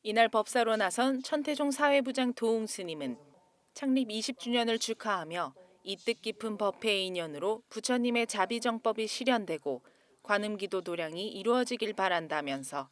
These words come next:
주변을 살펴 어렵고 고통받는 사람들과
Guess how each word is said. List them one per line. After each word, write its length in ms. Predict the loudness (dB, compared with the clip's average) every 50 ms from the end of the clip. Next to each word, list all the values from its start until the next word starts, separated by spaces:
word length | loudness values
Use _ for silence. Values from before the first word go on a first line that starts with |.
| _ _ _ _ _ -20 -20 _ -8
주변을 460 | -6 -2 2 4 4 6 4 2 0
살펴 560 | 2 0 0 -2 -2 0 2 4 4 4 2 0 _ _ _
어렵고 420 | 2 4 4 4 2 -2 -2 -2 0
고통받는 640 | 0 0 0 4 4 6 6 6 6 4 4 2
사람들과 720 | 2 2 2 2 2 2 0 0 -2 -2 2 2 2 2